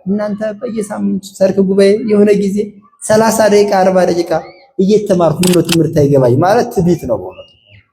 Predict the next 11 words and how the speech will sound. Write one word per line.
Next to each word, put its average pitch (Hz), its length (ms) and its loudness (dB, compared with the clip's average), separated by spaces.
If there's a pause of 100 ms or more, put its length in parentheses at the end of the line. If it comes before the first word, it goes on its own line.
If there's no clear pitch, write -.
(1000)
እንደዚያ 180 380 2
ሊሆን 302 260 2
አይችልም። 165 420 0 (600)
ሶስት 277 360 -2
ዓመት 277 300 2
ከጌታ 254 440 0
ጋር 233 240 0
ውሎ 302 220 2 (140)
አድሮ 285 280 2 (560)
ፍጹም 214 400 -12
ካልሆነ 143 440 -8